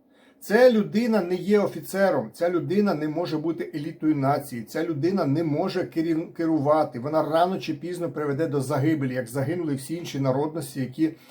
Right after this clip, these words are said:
були тисячу років тому на цій землі. Коли, е, між честю і грошима вибираються гроші. Тому це біда, і це є проблема, про яку треба говорити. Честь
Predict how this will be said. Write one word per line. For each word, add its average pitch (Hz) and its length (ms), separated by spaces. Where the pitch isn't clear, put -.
були 151 160
тисячу 143 440
років 143 300
тому 156 280
на 131 120
цій 135 200
землі. 127 400
Коли, 160 460
е, 127 280
між 147 300
честю 170 640
і 147 260
грошима 156 520
вибираються 147 600
гроші. 120 440
Тому 185 200
це 196 380
біда, 170 580
і 180 120
це 190 260
є 175 180
проблема, 160 720
про 165 140
яку 156 260
треба 165 300
говорити. 151 600
Честь - 680